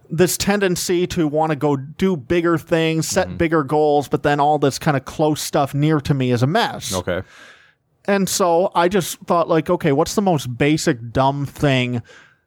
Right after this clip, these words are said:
Speaker 1: that I could do different to sort out my life? And it was cold out at the time. And I realized every time I got home in my office, I just threw my jacket on the floor.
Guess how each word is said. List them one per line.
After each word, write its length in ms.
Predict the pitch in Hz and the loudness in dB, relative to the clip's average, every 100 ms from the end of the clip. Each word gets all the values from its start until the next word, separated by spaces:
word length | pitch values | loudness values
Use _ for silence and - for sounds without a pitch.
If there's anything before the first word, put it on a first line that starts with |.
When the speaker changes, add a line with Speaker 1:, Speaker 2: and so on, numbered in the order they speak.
| _ _ _ _ _ | _ _ _ _ _
Speaker 1:
that 260 | 139 143 - | -4 -2 0
I 200 | 151 160 | 0 2
could 180 | 170 135 | 0 0
do 160 | 139 | 0
different 560 | 123 110 143 - 131 110 | 0 0 0 0 -2 -2
to 140 | - 123 | -2 -2
sort 520 | - - 160 143 - | -2 -2 0 0 0
out 280 | 139 123 - | 0 0 0
my 180 | 120 120 | 0 0
life? 380 | 110 - - | -2 -4 -8
And 120 | - 123 | -4 -2
it 40 | |
was 160 | 120 - | -2 -2
cold 440 | - 139 123 107 | 0 4 4 4
out 200 | 98 107 | 2 0
at 120 | - | -4
the 80 | - | -8
time. 400 | - - - - | -2 0 0 -4
And 120 | 131 | -2
I 40 | 131 | -2
realized 540 | 123 139 131 123 127 | 0 0 2 0 -2
every 120 | 147 | -2
time 180 | 151 143 | 0 0
I 100 | 131 | 0
got 160 | 127 127 | 0 0
home 300 | 131 127 127 | 0 0 -2
in 80 | |
my 140 | 123 123 | -2 0
office, 320 | 120 123 123 | 0 0 -4
I 60 | 117 | -6
just 340 | 123 - - | -8 -10 -4
threw 220 | 131 135 | 2 2
my 160 | 127 123 | 2 2
jacket 420 | 127 120 117 143 | 4 2 2 -2
on 120 | 123 | -4
the 60 | 151 | -6
floor. 400 | - - - | -2 0 -2